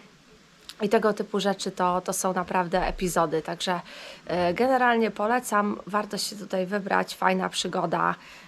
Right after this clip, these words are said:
E, myślę, że można sobie tutaj też psychicznie odpocząć, jeżdżąc po tej R dziesiątce,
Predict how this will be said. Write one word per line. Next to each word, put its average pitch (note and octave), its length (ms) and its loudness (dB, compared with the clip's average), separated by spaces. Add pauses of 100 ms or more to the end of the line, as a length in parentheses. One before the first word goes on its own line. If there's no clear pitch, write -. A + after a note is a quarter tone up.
(100)
E, F3+ 320 -2
myślę, F#3+ 340 -2
że F#3 120 -2
można F3+ 300 -2
sobie F3+ 300 -4
tutaj F3+ 300 -4
też F3+ 200 -4
psychicznie G#3 640 -2
odpocząć, F3 640 -2
jeżdżąc F3+ 520 -2
po F#3 140 -4
tej F3+ 180 -4
R F3+ 200 -2
dziesiątce, F3+ 680 -2